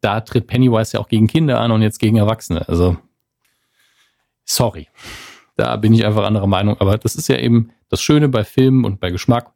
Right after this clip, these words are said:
Alle Meinungen sind erstmal richtig, wenn's nur ums Gefallen geht.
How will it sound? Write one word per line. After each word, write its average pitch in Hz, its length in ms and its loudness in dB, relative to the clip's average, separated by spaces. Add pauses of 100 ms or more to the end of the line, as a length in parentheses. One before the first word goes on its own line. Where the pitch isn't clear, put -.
(100)
Alle 139 180 2
Meinungen 123 440 2
sind 110 140 0
erstmal 95 380 -4
richtig, 117 480 -4
wenn's 104 220 -2
nur 107 80 4
ums 92 160 0
Gefallen 101 440 0
geht. 98 260 2